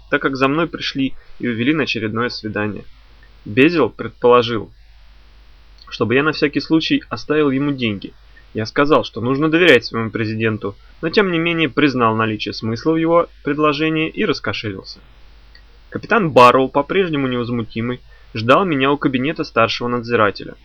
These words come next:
Он сухо указал мне, куда идти, и провел в другое крыло, к той самой двери, в которую я входил во вторник днем в сопровождении Озгуда и Вульфа.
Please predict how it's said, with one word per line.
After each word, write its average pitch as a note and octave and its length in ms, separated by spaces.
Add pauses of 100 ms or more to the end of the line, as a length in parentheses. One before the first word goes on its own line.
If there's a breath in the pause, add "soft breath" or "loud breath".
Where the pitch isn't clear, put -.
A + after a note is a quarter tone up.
(260 soft breath)
Он F3+ 140
сухо A#3 300
указал A#2+ 440
мне, A#2 220
куда C#3 340
идти, - 380
и A2+ 80
провел A#2+ 540
в C#3 100
другое D3 400
крыло, A2+ 360
к - 120
той A#2 160
самой A2+ 320
двери, C3+ 300
в - 60
которую D3 360
я C#3 80
входил C3 380
во A#2+ 100
вторник D3+ 380
днем A#2 360 (220)
в - 40
сопровождении A#2 640 (100)
Озгуда C#3+ 440
и C3+ 100
Вульфа. A2 440